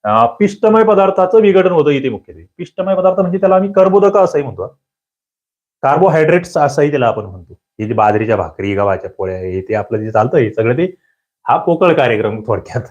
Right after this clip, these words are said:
<laughs> पोकळ म्हणजे आपल्याला खरं म्हणजे प्रथिनांची चांगली गरज आहे, आपल्या भारतीयांच्या आहारामध्ये प्रथिनं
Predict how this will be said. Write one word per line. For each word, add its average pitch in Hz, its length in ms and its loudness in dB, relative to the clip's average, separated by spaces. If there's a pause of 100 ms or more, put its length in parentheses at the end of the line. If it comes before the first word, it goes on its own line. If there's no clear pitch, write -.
<laughs> - 880 -12
पोकळ 156 260 0
म्हणजे 151 240 2
आपल्याला 170 380 2
खरं 143 80 2
म्हणजे 170 180 0
प्रथिनांची 170 520 -2
चांगली 180 320 -2
गरज 127 160 2
आहे, 113 80 -2
आपल्या 107 240 0
भारतीयांच्या 135 500 0
आहारामध्ये 151 340 0
प्रथिनं 151 520 -4